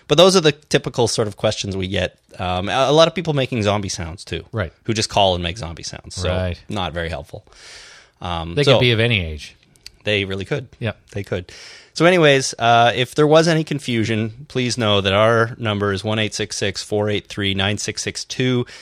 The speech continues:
Speaker 1: and we have nothing to do with A M C's Talking Dead show other than having the name before they did.
Speaker 2: Right.
Speaker 1: One more thing before we move on here, and that is something we want to just mention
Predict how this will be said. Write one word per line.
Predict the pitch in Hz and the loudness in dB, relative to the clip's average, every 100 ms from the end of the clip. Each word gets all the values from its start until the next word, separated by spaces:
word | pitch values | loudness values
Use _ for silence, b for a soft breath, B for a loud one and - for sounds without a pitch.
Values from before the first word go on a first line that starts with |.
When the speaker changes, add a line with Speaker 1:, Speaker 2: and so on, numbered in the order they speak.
| B B _ | B B _
Speaker 1:
and | 95 95 | -8 -4
we | 95 | -4
have | 98 | -2
nothing | 92 101 95 | -4 -4 -8
to | 101 | -8
do | 98 87 | -6 -4
with | 90 90 | -4 -6
A | 87 | -8
M | 87 | -8
C's | - 85 - | -8 -10 -10
Talking | 85 85 87 | -10 -10 -12
Dead | 80 82 | -12 -10
show | - 131 123 - | -2 0 2 0
other | 110 107 101 | -2 -2 -2
than | 98 92 B B B - | -2 -4 B B B -8
having | 95 90 | -6 -4
the | 87 | -6
name | 82 82 | -8 -10
before | 82 - 76 | -12 -10 -10
they | 76 55 | -10 -14
did. | - _ _ _ - | -20 _ _ _ -12
Speaker 2:
Right. | 107 104 - B B B B B | -6 -4 -6 B B B B B
Speaker 1:
One | 139 165 | 2 4
more | 185 175 | 6 4
thing | - 160 151 | 4 2 2
before | 143 156 147 | -2 0 0
we | 139 | 0
move | 139 131 | 0 2
on | 127 135 | 2 0
here, | 120 135 131 131 120 | -2 -2 -2 -4 -4
and | 113 113 110 | -2 0 -2
that | - 117 120 147 - | -2 0 2 0 -2
is | 117 113 113 107 | -2 0 -2 -4
something | - - - - 123 110 127 113 | -6 -6 -6 -2 -2 -2 -4 -2
we | 110 107 | -4 -2
want | 104 104 - | -2 -2 -2
to | - 113 104 101 98 | -2 -2 0 -2 -4
just | - 202 - | -4 -4 0
mention | 151 123 - 143 151 | 0 0 0 -6 -8